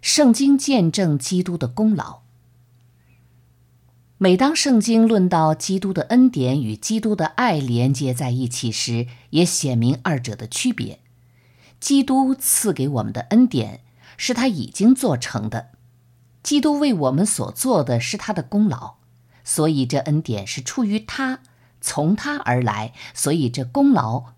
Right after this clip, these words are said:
归于基督是应当的。基督借着他的顺服，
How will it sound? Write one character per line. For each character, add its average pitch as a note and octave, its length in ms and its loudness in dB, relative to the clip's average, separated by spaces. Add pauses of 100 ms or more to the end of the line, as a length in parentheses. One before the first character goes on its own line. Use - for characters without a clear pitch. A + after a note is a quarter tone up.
(120)
归 F#3+ 200 4
于 B2+ 220 0
基 A3+ 260 -4
督 A#3 180 -2
是 - 140 -6
应 B2+ 260 -2
当 A#2+ 240 -4
的。 A#2+ 180 -10 (1200)
基 G#3 180 6
督 G#3+ 240 6
借 G3 220 2
着 B2+ 100 0
他 B2 160 -6
的 D#3+ 80 -2
顺 D3+ 380 0
服， B2 320 -2